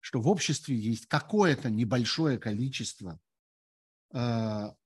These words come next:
отважных, а в каких-то случаях отчаянных, или, я не знаю, там даже авантюрно настроенных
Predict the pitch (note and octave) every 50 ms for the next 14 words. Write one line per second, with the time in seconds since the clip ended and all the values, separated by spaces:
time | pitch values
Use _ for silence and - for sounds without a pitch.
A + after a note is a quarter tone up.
0 | _ _ _ _ _ _ _ - C3+ C3 - - G#2+ A2 A#2 C3+ C#3+ B2+ A#2 A#2+
1 | A#2+ G#2+ - - - _ _ - A#2 A#2+ - C#3+ B2 - D3+ B2+ - B2 - -
2 | C3 A2 - A2 - C3 C#3 C3+ - - - A2+ A#2 B2+ C3 B2 A2 G#2+ G2 F#2+
3 | - - G#2 G#2 A2 A#2 A2+ A2+ A2 A2+ A2+ G#2 A2 G2+ G2+ A2+ G2+ G2 G#2 G2+
4 | G#2+ G2+ D3 D3 C#3 B2 - - - E3+ D#3+ D3+ C3+ B2+ B2 A#2 A#2 A2+ G#2 -
5 | - A#2+ B2 C3 B2+ A#2 A2 A2 G2 A2